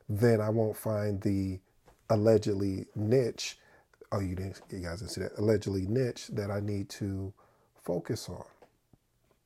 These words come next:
Or what I should be doing with my life.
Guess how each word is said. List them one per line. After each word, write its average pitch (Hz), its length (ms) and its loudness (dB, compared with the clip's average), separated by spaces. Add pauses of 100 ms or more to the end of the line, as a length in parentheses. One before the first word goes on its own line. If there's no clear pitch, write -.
(1800)
Or 98 420 2 (220)
what 110 360 2
I 98 120 -2
should 110 300 -4
be 104 100 -2
doing 113 340 0
with 87 160 -10
my 87 120 -8
life. 90 580 -14